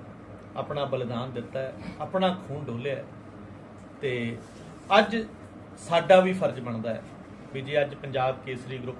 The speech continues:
ਵੱਲੋਂ ਜਿਹੜਾ ਇਹ ਖੂਨਦਾਨ ਕੈਂਪ ਲਾਇਆ ਜਾ ਰਿਹਾ ਹੈ, ਵੀ ਇਹਦੇ ਵਿੱਚ ਉਸ ਜਿਹੜੀ ਮਹਾਨ ਸ਼ਖਸੀਅਤ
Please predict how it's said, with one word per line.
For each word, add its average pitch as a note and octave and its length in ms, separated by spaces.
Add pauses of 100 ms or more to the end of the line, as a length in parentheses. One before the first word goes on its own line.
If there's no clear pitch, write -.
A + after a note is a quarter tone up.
ਵੱਲੋਂ A#2+ 360 (1000)
ਜਿਹੜਾ F3+ 280
ਇਹ E3 200
ਖੂਨਦਾਨ C3+ 340
ਕੈਂਪ B2 400 (520)
ਲਾਇਆ B2+ 240
ਜਾ B2 240
ਰਿਹਾ B2 180
ਹੈ, - 120 (440)
ਵੀ F#3+ 140 (120)
ਇਹਦੇ G3 240
ਵਿੱਚ D#3 280 (720)
ਉਸ A3 380
ਜਿਹੜੀ F3 280
ਮਹਾਨ D3+ 440
ਸ਼ਖਸੀਅਤ F3 540